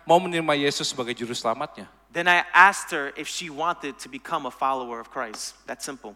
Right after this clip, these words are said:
Speaker 1: Lalu saya bertanya apakah, eh, wanita ini mau menjadi pengikut Kristus.
Speaker 2: And she
Speaker 1: Saudara.
Speaker 2: said yes.
Speaker 1: Dan kemudian ia berkata ya.
Speaker 2: And right there in that soup kitchen,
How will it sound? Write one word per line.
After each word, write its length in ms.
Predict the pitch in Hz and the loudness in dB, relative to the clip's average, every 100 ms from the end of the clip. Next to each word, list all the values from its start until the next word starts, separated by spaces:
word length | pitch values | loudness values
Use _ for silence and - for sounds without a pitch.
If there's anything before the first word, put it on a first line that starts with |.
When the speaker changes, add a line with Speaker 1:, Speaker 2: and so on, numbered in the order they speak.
| - | -4
Speaker 1:
Lalu 200 | 117 131 | 0 2
saya 160 | 135 131 | 2 0
bertanya 320 | 120 131 127 | 0 2 2
apakah, 320 | - 120 123 | 0 0 0
eh, 360 | - - 123 120 | 0 -2 2 4
wanita 320 | 120 123 120 | 4 2 -2
ini 160 | 123 135 | -2 -2
mau 200 | 123 123 | 0 0
menjadi 400 | 120 113 110 139 | 0 -4 -4 -4
pengikut 400 | - 110 107 120 | -8 -10 -10 -10
Kristus. 560 | 135 127 - 101 - - _ - | -8 -8 -8 -10 -10 -18 _ -14
Speaker 2:
And 80 | 131 | -12
she 160 | - 170 | -10 -8
Speaker 1:
Saudara. 120 | - | -6
Speaker 2:
said 140 | 175 - | -6 -4
yes. 280 | 170 165 - - - - - _ _ _ | 2 2 0 -8 -10 -12 -16 _ _ _
Speaker 1:
Dan 80 | 110 | -18
kemudian 320 | 113 120 123 123 | -8 -4 -2 -2
ia 120 | 123 | -2
berkata 320 | 120 113 113 | -2 -4 -4
ya. 280 | 117 151 95 - - 160 | 2 2 2 -6 -10 -8
Speaker 2:
And 200 | 156 147 | -6 2
right 240 | 165 202 - | 2 2 -2
there 480 | 196 175 143 135 131 - - | -2 0 0 -2 -8 -18 -12
in 240 | 165 165 165 | -8 -2 2
that 160 | 160 - - - - | 2 0 -12 -16 -10
soup 400 | - - 208 - | -8 -8 -10 -10
kitchen, 560 | 160 - 139 123 120 | -10 -10 -12 -12 -16